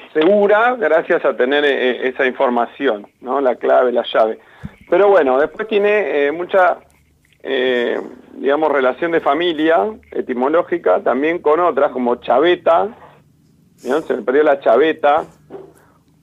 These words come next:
o clavero, caballero encargado de la defensa de un castillo, sería el clavero,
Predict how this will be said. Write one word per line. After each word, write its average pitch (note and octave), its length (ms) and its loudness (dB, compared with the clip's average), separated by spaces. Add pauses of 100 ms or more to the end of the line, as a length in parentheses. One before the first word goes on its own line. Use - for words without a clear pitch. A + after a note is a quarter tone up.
(280)
o D3+ 440 2
clavero, D#3 800 2
caballero B2 720 0
encargado C3+ 600 2
de B2+ 60 2
la A#2+ 100 4
defensa B2+ 440 0
de B2 60 0
un B2 60 -6
castillo, C3 520 -6
sería A#2 240 -6
el B2 120 -10
clavero, D3+ 680 0